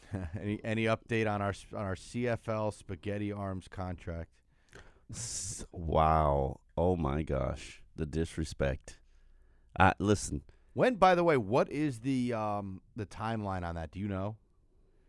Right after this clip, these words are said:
Speaker 1: Like,
Speaker 2: There,
Speaker 1: when
Speaker 2: there
Speaker 1: will
Speaker 2: is no
Speaker 1: we hear
Speaker 2: timeline.
Speaker 1: something
Speaker 2: He's
Speaker 1: on
Speaker 2: under.
Speaker 1: that?
Speaker 2: He's, there is no timeline. He's under
Speaker 1: But to get an
Speaker 2: contract.
Speaker 1: extension, do we know, like, when we should
Speaker 2: If
Speaker 1: hear
Speaker 2: they,
Speaker 1: something about that?
Speaker 2: it's,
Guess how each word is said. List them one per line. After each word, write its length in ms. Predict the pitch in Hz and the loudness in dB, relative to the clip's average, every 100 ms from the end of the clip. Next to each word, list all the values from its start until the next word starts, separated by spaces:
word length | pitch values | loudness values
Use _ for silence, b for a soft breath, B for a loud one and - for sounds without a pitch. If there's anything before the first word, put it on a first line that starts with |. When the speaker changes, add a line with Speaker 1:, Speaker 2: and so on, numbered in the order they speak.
| - - 95 | -20 -12 -2
Speaker 1:
Like, 120 | 90 | 8
Speaker 2:
There, 120 | 120 | 8
Speaker 1:
when 100 | 143 | 10
Speaker 2:
there 140 | 127 | 10
Speaker 1:
will 80 | 135 | 12
Speaker 2:
is 100 | - | 10
no 100 | 113 | 8
Speaker 1:
we 60 | 85 | 8
hear 100 | 101 | 10
Speaker 2:
timeline. 220 | 95 95 | 8 8
Speaker 1:
something 320 | 73 67 67 | 6 4 2
Speaker 2:
He's 160 | 85 92 | 4 4
Speaker 1:
on 60 | |
Speaker 2:
under. 180 | 98 87 | 4 4
Speaker 1:
that? 100 | 73 | 0
Speaker 2:
He's, 180 | 92 80 | -2 -2
there 160 | 87 98 | 2 2
is 120 | 98 | 2
no 100 | 87 | 0
timeline. 440 | - 80 69 65 | 2 0 0 0
He's 160 | 90 87 | 0 4
under 200 | 98 80 | 4 2
Speaker 1:
But 220 | - 73 | 0 0
to 60 | 95 | 4
get 120 | 165 | 4
an 60 | 151 | 4
Speaker 2:
contract. 20 | |
Speaker 1:
extension, 720 | 113 - 127 113 101 85 82 | -2 -2 -2 -2 -6 -8 -8
do 100 | 104 | -4
we 160 | 107 113 | -2 0
know, 280 | 107 107 110 | 0 0 0
like, 180 | 107 98 | -2 -4
when 760 | 92 98 107 110 110 107 107 107 | -6 -6 -4 -4 -4 -4 -6 -6
we 160 | 113 | 2
should 100 | 104 | 8
Speaker 2:
If 100 | 110 - | 8 10
Speaker 1:
hear 80 | 113 | 10
Speaker 2:
they, 200 | 110 104 | 10 10
Speaker 1:
something 200 | 120 117 | 4 -2
about 260 | 117 113 | -2 -2
that? 240 | 117 110 107 | -2 -2 2
Speaker 2:
it's, 260 | - 113 | 2 2